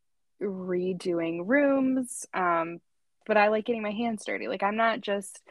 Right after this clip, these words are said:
just an interior design part of it. Um, I like to do the work and, and the renovations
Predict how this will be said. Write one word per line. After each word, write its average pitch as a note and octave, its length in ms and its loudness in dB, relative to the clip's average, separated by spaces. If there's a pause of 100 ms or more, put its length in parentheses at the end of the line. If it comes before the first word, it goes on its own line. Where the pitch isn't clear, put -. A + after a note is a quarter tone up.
(260)
just - 260 -6
an F#3+ 140 -4
interior F3 840 0 (420)
design E3+ 500 0
part G3 300 2
of A3 100 0
it. C4+ 260 2
Um, E3 600 -2 (220)
I F3 420 0
like F#3 220 -4
to A#3 80 -2
do G3 200 -2
the F#3+ 140 -4
work F3 360 -2
and, E3+ 360 -4
and F#3 160 -2
the F3+ 60 -2
renovations F#3 800 -4